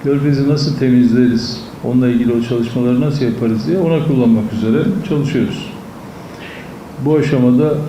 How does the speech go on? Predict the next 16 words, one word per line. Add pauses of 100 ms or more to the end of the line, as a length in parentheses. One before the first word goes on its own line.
(100)
ön
anlaşmaları
yapılan (540)
kredilerle
ilgili
de (300)
başvurumuzu
bulunduk. (1040)
Fakat (420)
bugüne
kadar, (580)
e, (1200)
dördüncü
fazın
yapılması
dahil.